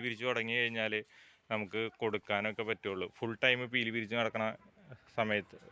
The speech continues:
ലെവലിൽ വേണം. അതിന് ആ കണ്ണിന് ഇഷ്യൂ ഉള്ള, ആ,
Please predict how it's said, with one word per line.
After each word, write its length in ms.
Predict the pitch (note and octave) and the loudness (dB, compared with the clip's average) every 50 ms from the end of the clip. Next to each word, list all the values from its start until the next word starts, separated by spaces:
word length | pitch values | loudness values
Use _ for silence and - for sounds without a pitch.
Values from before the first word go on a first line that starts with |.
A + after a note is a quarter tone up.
| A#2+ A2+ | 2 4
ലെവലിൽ 300 | A2 G#2 G2+ G2 G2 G2+ G2+ | 4 4 4 2 2 2 2
വേണം. 180 | G2 F#2+ F#2 - - - - - - - - - - - - - - - - - | 2 2 0 -4 -8 -16 -20 -20 -18 -18 -20 -20 -20 -20 -20 -20 -20 -14 -2 2
അതിന് 200 | G#2+ A2 A2 A#2 A#2+ | 2 4 6 6 6
ആ 20 | B2 A#2+ - - | 6 4 6 6
കണ്ണിന് 340 | B2+ B2 B2 A#2 A#2 A#2 A#2 | 6 6 6 6 6 4 4
ഇഷ്യൂ 200 | - - - B2 A2+ A2+ | 2 4 2 2 4 4
ഉള്ള, 120 | A2+ A#2 A2+ A2 - - - - - - - - - B2+ | 4 4 4 4 0 -4 -12 -16 -20 -20 -20 -16 -6 0
ആ, 20 | A#2 | 2